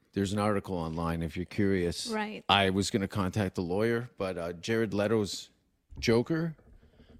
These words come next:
Speaker 1: was a, uh, a direct crossover to my onstage persona.
Speaker 2: Right.
Speaker 1: But I wanna be the new Joker. The guy
Speaker 2: I think you would be a great Joker.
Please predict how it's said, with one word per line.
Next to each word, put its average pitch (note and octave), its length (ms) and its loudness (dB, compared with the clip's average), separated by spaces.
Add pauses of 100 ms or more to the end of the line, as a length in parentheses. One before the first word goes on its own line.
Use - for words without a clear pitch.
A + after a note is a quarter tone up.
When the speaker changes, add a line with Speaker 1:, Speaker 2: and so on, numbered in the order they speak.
(120)
Speaker 1:
was F2+ 340 0
a, F2+ 320 2
uh, D#2+ 420 -6 (140)
a F#2+ 100 0
direct G2 680 -2 (880)
crossover D#2+ 800 0 (560)
to G#2 120 -2
my E2 360 0
onstage B1+ 680 -10
persona. C#2+ 540 -10 (720)
Speaker 2:
Right. G#3 640 -6
Speaker 1:
But F2 120 2
I E2+ 100 0
wanna F2+ 220 -2
be E2+ 160 -2
the D#2+ 140 -8
new F2 300 -2
Joker. C2+ 540 -10 (420)
The G2+ 80 0
guy F2+ 460 0
Speaker 2:
I A#3 80 2
think B3 220 0
you B3+ 60 2
would G#3 160 -2
be G#3+ 180 0
a G#3 40 0
great G3 220 -4
Joker. F#3+ 440 -6